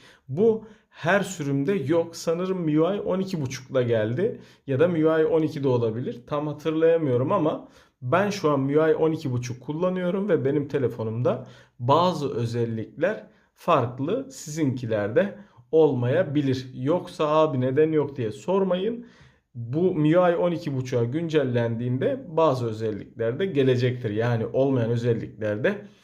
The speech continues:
gelecektir. Hazırsanız başlıyorum. Birincisi vesikalık fotoğraf arkadaşlar. Hemen hızlı bir şekilde gösteriyorum. Galeriye giriyoruz. Galeride şurada fotoğraf, albüm, recommend kısmı var. Recommend kısmına giriyoruz. Burada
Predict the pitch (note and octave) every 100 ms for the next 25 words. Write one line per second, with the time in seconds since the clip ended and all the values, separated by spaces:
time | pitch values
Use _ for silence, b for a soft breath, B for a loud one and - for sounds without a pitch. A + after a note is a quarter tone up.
0 | B - E3 D#3 A#2+ G#2 - G#2+ C#3 F3+
1 | G3+ - C3+ F#3 G3 - B B B -
2 | G#3 - C3 B2+ F3+ D#3+ F#3 D3 A#2+ A#2+
3 | G3+ F#3 D#3 B2+ B2 C#3 - - C#3 C#3
4 | C#3+ C3+ A#2 - G#2 G2 G#2+ G2+ - -
5 | G3+ - B B B - G3 E3 D3 F3
6 | E3 D3 B2+ A#2+ A2+ A#2+ D#3 D#3 D3 -
7 | D#3+ D3 B2 G#3 A2 C3+ C3+ E3 F3+ G3+
8 | F#3 D3+ B2 C3 F#3+ - b b b b
9 | B2+ C3+ D#3 A3 F3+ F#3+ F#3+ D#3+ C#3 F3+
10 | A3+ - D#3+ E3+ C#3+ A2+ - D#3 C#3+ D#3
11 | G3 D3+ C#3 E3 D#3 D#3 C#3+ - B2 C3
12 | B2 G2+ E2 - b b b - F#3+ F#3+
13 | D#3 A#2 A2+ - - - C3+ E3 D#3 D3
14 | C3+ A#2 B2 C#3+ C3+ E3 -